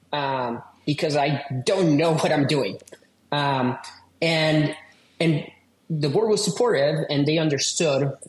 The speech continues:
and I was connecting with multiple C O Os.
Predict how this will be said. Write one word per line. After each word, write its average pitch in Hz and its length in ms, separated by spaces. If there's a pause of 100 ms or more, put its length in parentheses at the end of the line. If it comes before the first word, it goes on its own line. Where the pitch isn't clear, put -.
(160)
and 139 580 (560)
I 147 60
was 156 160
connecting 147 680
with 135 180 (300)
multiple 139 400
C 147 460
O 127 80
Os. 151 680